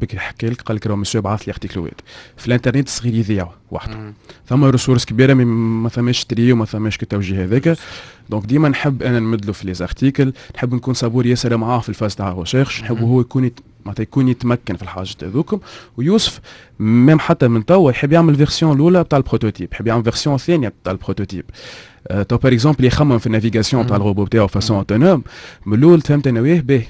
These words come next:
Speaker 1: قلت له البروتوتيب الاولاني في الفيرسيون الاولى نعملوا سويفور دو ليني،
Speaker 2: مهم.
Speaker 1: الروبو يتبع لي ليني،
Speaker 2: مهم.
Speaker 1: ثم تخاساج تاع ليني من
Speaker 2: مهم.
Speaker 1: بيت البيرسوناج حتى يكشي بلاصه الميديكامون
Speaker 2: مهم.
Speaker 1: وكل. من بعد يوسف مسيو يعمل لي سويفور دو ليني وليني وكحله وكذا، قايل نحبوا يكون اوتونوم.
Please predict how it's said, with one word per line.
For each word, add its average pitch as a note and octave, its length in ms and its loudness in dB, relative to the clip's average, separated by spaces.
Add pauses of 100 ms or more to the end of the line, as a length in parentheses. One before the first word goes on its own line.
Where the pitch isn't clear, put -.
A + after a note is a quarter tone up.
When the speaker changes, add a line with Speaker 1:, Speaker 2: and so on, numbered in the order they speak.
Speaker 1:
قلت - 120 -8
له - 80 -12
البروتوتيب - 580 -6
الاولاني B2 380 4
في - 80 -8
الفيرسيون G2 440 -6
الاولى F3 380 2
نعملوا B2 300 0
سويفور G#2 320 -4
دو F2+ 100 -8
ليني، F3 340 -2 (140)
Speaker 2:
مهم. A#2+ 280 -10
Speaker 1:
الروبو A2+ 320 0
يتبع D3 340 0
لي C3+ 120 0
ليني، F#2 200 -6 (140)
Speaker 2:
مهم. G#2 80 -16
Speaker 1:
ثم A2 240 -4
تخاساج G2+ 420 -6
تاع F2+ 520 -10 (220)
ليني C#3+ 380 0 (100)
من G2 120 -6
Speaker 2:
مهم. G2 80 -6
Speaker 1:
بيت A#2 200 0
البيرسوناج G2+ 760 -2
حتى G#2 260 -6
يكشي F#2 180 -8
بلاصه F2 260 -8
الميديكامون F#2+ 560 -8
Speaker 2:
مهم. G2 160 -12
Speaker 1:
وكل. F#3+ 220 0 (540)
من G2+ 80 -8
بعد F3+ 160 2
يوسف - 220 -4
مسيو G#3 200 0
يعمل G3+ 280 2
لي F#3+ 160 -4 (300)
سويفور E3+ 340 -6
دو D3 120 -2
ليني E3+ 440 0
وليني D#3+ 440 0
وكحله D#3 400 -4
وكذا، C#3 380 -4
قايل F3 220 -2
نحبوا F3 240 -2
يكون F3 180 0
اوتونوم. C3+ 320 0